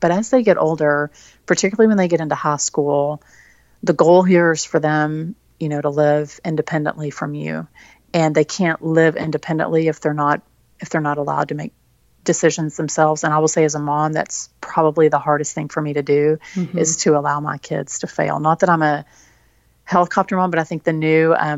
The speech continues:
Speaker 1: the new thing is, um, the lawnmower, like, you wanna mow down all the
Speaker 2: Yeah.
Speaker 1: obstacles so that they don't have to, but so it's hard for me to let my kids fail.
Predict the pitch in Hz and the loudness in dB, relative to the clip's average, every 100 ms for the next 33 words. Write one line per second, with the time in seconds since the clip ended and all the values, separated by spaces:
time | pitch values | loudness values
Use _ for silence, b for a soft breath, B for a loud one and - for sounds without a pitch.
0 | 143 151 151 151 156 151 147 - - 147 | -4 -2 -2 -2 -2 -2 -4 -4 -4 -4
1 | 147 156 - 170 147 147 151 156 160 156 | -4 -8 -6 -2 2 4 2 0 2 2
2 | 156 175 156 151 147 147 151 147 147 - | 0 -2 -2 -2 0 0 2 0 0 0
3 | 147 147 151 147 - - 170 165 160 170 | 4 4 4 2 -2 -2 0 0 2 2
4 | 151 147 147 147 147 156 165 151 - 160 | 2 2 2 2 -2 -4 0 0 2 0
5 | - b b b b b b b _ _ | 0 b b b b b b b _ _
6 | _ - 208 180 - 175 165 180 160 151 | _ -2 2 2 2 0 0 -2 -6 -6
7 | - 147 - 151 - 156 147 151 147 | -6 -10 -12 -12 -8 -6 -6 -6 -10